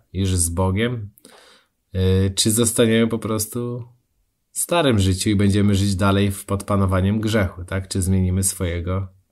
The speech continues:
Pana z, z szatana na Jezusa.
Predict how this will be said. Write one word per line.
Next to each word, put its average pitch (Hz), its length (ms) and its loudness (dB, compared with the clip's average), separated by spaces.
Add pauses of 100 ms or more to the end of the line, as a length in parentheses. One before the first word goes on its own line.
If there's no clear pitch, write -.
(440)
Pana 87 400 -2 (420)
z, - 280 -8 (280)
z - 140 -2
szatana 92 520 -4
na 92 320 -4 (240)
Jezusa. 110 580 0